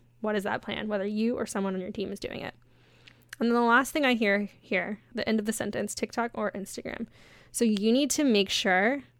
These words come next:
part of this is making sure your platforms are optimized and that if someone consumes that one piece of content, there's a call to action to consume more or take the steps to move further down your marketing funnel.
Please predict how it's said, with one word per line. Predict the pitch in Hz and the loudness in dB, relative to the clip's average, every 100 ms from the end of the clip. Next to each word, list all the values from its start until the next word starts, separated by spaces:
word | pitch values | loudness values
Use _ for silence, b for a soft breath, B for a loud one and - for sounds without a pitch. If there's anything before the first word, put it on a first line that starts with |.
| _ - | _ -2
part | 190 190 | 4 6
of | 240 | 8
this | 269 254 | 6 6
is | 214 | 4
making | 214 202 233 | 2 4 2
sure | 254 | 4
your | 233 | 4
platforms | 214 185 - 226 220 | 4 2 2 2 2
are | 208 | 2
optimized | - - 233 226 233 220 | -2 -2 2 6 6 6
and | 202 | 2
that | |
if | 196 | 0
someone | - 214 214 240 | 0 2 2 2
consumes | 233 202 - 214 220 240 | 2 0 0 0 2 2
that | - - | 0 -2
one | 214 208 | 0 0
piece | 233 | 0
of | 233 - | -2 -4
content, | - 214 240 247 | -6 0 2 2
there's | 208 | 2
a | 196 | -2
call | - 220 | -2 0
to | 220 | 2
action | 196 202 - | 0 -2 0
to | 214 | 0
consume | - 190 - 214 208 | -2 -6 0 2 2
more | 190 196 277 302 | 2 2 2 2
or | 233 208 202 | 2 0 0
take | - 220 | 2 2
the | 233 | 0
steps | - - - | 0 -2 -2
to | - | -2
move | 202 196 | -2 0
further | 214 208 | 0 2
down | 214 190 | 2 -2
your | 180 - | -6 -2
marketing | 202 247 269 254 | 0 2 2 4
funnel. | 262 262 262 | 4 4 4